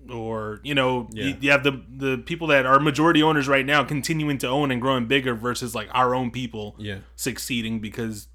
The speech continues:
Speaker 1: they've given up. They've become very much stagnant in, in what they wanna do, and surviving is enough, when in reality,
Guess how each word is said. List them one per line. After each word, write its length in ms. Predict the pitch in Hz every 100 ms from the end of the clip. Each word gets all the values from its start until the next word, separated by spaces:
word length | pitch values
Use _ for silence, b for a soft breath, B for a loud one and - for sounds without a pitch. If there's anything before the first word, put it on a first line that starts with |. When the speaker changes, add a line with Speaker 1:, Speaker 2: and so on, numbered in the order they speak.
| -
Speaker 1:
they've 180 | - 113
given 280 | 113 123 123
up. 260 | 131 98 101
They've 400 | 120 123 117 - b b b b
become 720 | - 120 156 143 135 127 110 - - - - - - - - -
very 400 | 127 123 156 165
much 560 | 156 151 147 - - - - - - - - - - -
stagnant 600 | - - 151 156 151 151 113
in, 460 | 139 139 127 113 -
in 180 | 131 123
what 140 | 131
they 80 | 135
wanna 280 | 131 135 123
do, 380 | 101 135 160 156
and 380 | - 123 120 110
surviving 540 | 139 117 117 131 123
is 140 | 117 104
enough, 460 | 104 113 101 -
when 460 | - 113 110 107 104
in 160 | 110 120
reality, 600 | 113 123 147 123 113